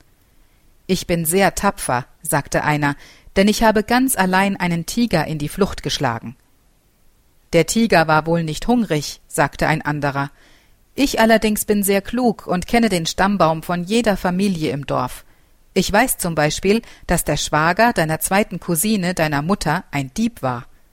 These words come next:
meinte er und schaute den ersten jungen Mann abschätzig an. „Geschätzter und werter Häuptling“, meinte ein dritter junger Mann,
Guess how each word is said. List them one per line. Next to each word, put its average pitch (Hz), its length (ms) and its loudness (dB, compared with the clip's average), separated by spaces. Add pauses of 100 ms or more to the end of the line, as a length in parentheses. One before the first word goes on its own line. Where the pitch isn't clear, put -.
(200)
meinte 151 360 -2
er 151 240 0 (280)
und 208 200 0
schaute 240 280 0
den 165 200 -4
ersten 190 340 0
jungen 160 320 -2
Mann 151 240 -2
abschätzig - 760 -6
an. 135 200 -4 (1300)
„Geschätzter 202 640 2
und 160 220 -6
werter 175 400 2
Häuptling“, 151 540 0 (360)
meinte 156 340 0
ein 170 140 -2
dritter 196 320 0
junger 147 320 -2
Mann, 147 260 -2